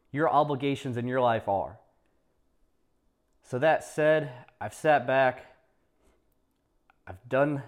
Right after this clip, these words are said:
some thinking. I made the mistake of listening to Nick Bare's podcast of him talking about a backyard ultra, and I think it piqued my interest.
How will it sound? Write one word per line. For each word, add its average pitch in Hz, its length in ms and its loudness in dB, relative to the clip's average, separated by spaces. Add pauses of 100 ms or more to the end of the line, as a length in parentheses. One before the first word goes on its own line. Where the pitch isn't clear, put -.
some 139 220 -10
thinking. 131 520 -6 (360)
I 113 100 -6
made 151 220 0
the 160 40 -2
mistake 143 380 -2
of 131 100 -8
listening 139 340 -4
to 127 80 -4
Nick 135 240 -4
Bare's 127 240 0
podcast 123 600 2
of 110 80 -14
him 127 160 -4
talking 127 340 -2
about 123 220 2
a 113 40 -4
backyard 123 520 -2
ultra, 113 480 -4 (1080)
and 117 440 0 (440)
I 107 80 -10
think 147 220 -2
it 151 120 -4
piqued 143 220 -6
my 135 180 0
interest. 131 480 -6